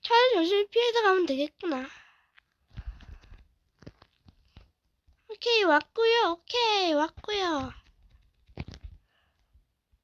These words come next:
이렇게 와가지고 전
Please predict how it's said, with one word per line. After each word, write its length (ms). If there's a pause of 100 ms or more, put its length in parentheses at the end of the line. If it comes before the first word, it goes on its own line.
(1600)
이렇게 360
와가지고 640
전 480